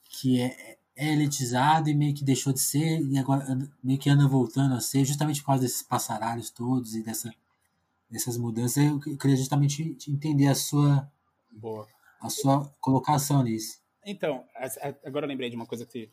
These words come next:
Speaker 2: você perguntou que eu acabei passando batido. Não tinha nenhum
Speaker 1: Aham.
Speaker 2: jornalista na minha família. Essa história, eu não sei, é,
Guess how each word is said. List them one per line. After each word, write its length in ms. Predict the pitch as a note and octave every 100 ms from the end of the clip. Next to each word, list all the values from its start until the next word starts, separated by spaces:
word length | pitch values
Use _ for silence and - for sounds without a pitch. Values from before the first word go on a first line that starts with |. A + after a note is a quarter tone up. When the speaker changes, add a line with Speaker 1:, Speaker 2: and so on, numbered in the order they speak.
| _
Speaker 2:
você 160 | - A2
perguntou 420 | A2 G#2+ A2 G#2
que 100 | G#2+
eu 140 | G#2 _ _ _ -
acabei 280 | - G#2
passando 240 | G#2 G#2 G#2+
batido. 240 | G2 G#2+
Não 120 | E3
tinha 160 | E3 G#3
nenhum 180 | F#3+ G3+
Speaker 1:
Aham. 100 | -
Speaker 2:
jornalista 400 | A#2 A2 D#3 D3
na 60 | C3+
minha 120 | B2
família. 500 | A#2+ A2 B2 D3 D3 _
Essa 220 | C#3 D#3 F#3
história, 500 | E3 F#3+ F#3+ D#3+ _
eu 100 | D#3+
não 80 | G3
sei, 180 | - G#3 - _ _ - _ - _ -
é, 460 | B2+ A#2 A2 G#2+